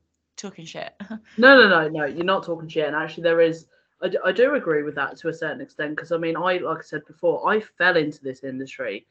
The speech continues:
Speaker 1: Mm.
Speaker 2: face first.
Speaker 1: Yeah.
Speaker 2: You know, but I started in telephony, customer service on the phone. And
Speaker 1: Yeah.
Speaker 2: now I head up the systems and metering department dealing with trading and the balancing the settlement codes. And there's
Speaker 1: Amazing.
Speaker 2: not many women that are in my position.
Speaker 1: Yeah.
Speaker 2: But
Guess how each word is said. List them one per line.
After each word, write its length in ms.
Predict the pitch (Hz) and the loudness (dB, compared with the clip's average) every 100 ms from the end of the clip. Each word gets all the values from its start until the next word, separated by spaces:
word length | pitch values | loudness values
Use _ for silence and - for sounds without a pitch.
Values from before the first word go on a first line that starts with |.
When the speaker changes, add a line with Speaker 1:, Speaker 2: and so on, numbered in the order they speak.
| - | -12
Speaker 1:
Mm. 280 | 196 180 165 _ _ | -10 -8 -12 _ _
Speaker 2:
face 260 | 165 147 - | -4 -4 -6
first. 500 | - 135 - - _ _ _ - | -12 -12 -14 -18 _ _ _ -6
Speaker 1:
Yeah. 200 | 156 147 | 0 2
Speaker 2:
You 100 | 170 | 2
know, 180 | 165 160 | 0 0
but 100 | 180 | 4
I 100 | 214 | 4
started 320 | 226 220 185 180 | 2 0 -2 -4
in 240 | 165 160 - | -8 -10 -12
telephony, 540 | - 175 190 156 127 | -6 -4 -4 -8 -10
customer 400 | 131 - - 160 | -10 -14 -12 -12
service 380 | 156 175 156 135 | -6 -4 -4 -8
on 80 | 135 | -12
the 80 | 139 | -10
phone. 360 | 147 151 208 214 _ _ _ _ _ _ _ | -4 -2 -2 -6 _ _ _ _ _ _ _
And 140 | 175 170 | 0 4
Speaker 1:
Yeah. 60 | |
Speaker 2:
now 300 | 180 175 165 | 6 6 4
I 100 | 160 | 2
head 200 | 165 175 165 | -2 0 2
up 180 | 160 | 0
the 60 | 160 | -6
systems 440 | - 165 - 160 | -12 -12 -10 -8
and 120 | 160 165 | -4 -4
metering 400 | 180 180 - 139 | -4 -8 -8 -10
department 420 | - 143 143 147 | -6 -6 -4 -4
dealing 260 | 151 151 | -4 -4
with 120 | 151 143 | -6 -6
trading 500 | - 160 156 151 147 | -4 -2 0 -2 -4
and 100 | 147 | -2
the 40 | |
balancing 440 | 151 160 165 170 | 0 -2 -4 -10
the 60 | 175 | -10
settlement 400 | 170 190 202 202 | -6 -6 -4 -8
codes. 460 | 202 208 240 240 _ - - - - | -2 2 0 -2 _ -20 -20 -20 -6
And 100 | 180 | 0
there's 140 | 196 | 0
Speaker 1:
Amazing. 40 | |
Speaker 2:
not 200 | 214 226 | 2 0
many 240 | 208 202 180 | 0 0 0
women 680 | 175 196 165 131 104 277 - _ _ - | -2 -2 -2 -6 -8 -12 -14 _ _ -2
that 140 | 170 170 | 2 4
are 100 | 170 | 4
in 100 | 170 | 2
my 180 | 160 | -2
position. 640 | 160 165 175 165 - - 170 _ | -4 -6 -6 -6 -12 -16 -20 _
Speaker 1:
Yeah. 260 | 175 165 156 | -6 -4 -4
Speaker 2:
But 100 | 175 | 2